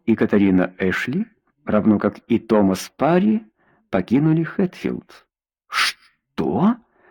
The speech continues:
Но они, они оставили замок, как только сюда прибыли мы». «Оставили? Без моего разрешения? Это мой замок.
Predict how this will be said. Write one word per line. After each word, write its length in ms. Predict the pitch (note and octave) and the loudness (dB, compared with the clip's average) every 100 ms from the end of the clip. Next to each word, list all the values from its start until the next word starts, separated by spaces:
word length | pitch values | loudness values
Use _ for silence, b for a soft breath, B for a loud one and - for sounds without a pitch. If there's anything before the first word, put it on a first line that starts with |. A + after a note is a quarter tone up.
| b b b | b b b
Но 200 | G2 A2 | -2 0
они, 380 | A2 A2+ A#2+ - | 2 2 0 -2
они 480 | - C#3+ D3+ G#3+ B3+ _ b b b | -4 0 4 4 2 _ b b b
оставили 600 | C3+ - - G#3 E3 G#2+ | -8 -6 0 2 4 2
замок, 680 | G2+ B2 A#2 A#2+ A#2 - _ - | 2 2 2 0 -6 -16 _ -6
как 200 | A2+ - | -4 0
только 260 | F#3+ F#3+ | 0 0
сюда 320 | - A#2+ C#3+ | -2 -2 -2
прибыли 500 | D#3 F#2+ B2 G#2 D2 | -4 0 0 2 -2
мы». 260 | C#2 D2+ A2 _ _ _ _ _ _ - | -2 -6 -8 _ _ _ _ _ _ -6
«Оставили? 1120 | - - - - - - - - A#3+ F3+ - _ _ _ _ _ _ - | -4 -4 -6 -10 -10 -8 -6 -4 -4 -6 -8 _ _ _ _ _ _ -10
Без 260 | G2+ G2+ | -6 -4
моего 300 | G2+ B2 B2+ | -2 -2 -2
разрешения? 920 | G#2 F2+ - - - F3 A3 - - _ _ _ _ - | -4 -6 -8 -6 -4 -2 -2 -2 -8 _ _ _ _ -12
Это 240 | G#3+ G3+ | -2 2
мой 220 | A3 E3 | 4 2
замок. 540 | - - - - - | -2 -10 -12 -16 -20